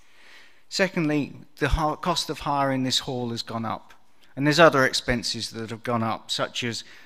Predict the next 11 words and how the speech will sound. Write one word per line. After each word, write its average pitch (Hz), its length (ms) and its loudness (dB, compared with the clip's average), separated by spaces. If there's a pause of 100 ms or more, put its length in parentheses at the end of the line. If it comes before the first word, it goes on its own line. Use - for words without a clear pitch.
(140)
um, 113 400 -4
heating, 120 500 -4
and 113 80 -4
I'm 110 140 -6
sure 123 240 -2
you're 117 240 -2
all 113 140 -4
aware 117 320 2
of 107 100 -6
that 123 240 2
one. 104 240 -8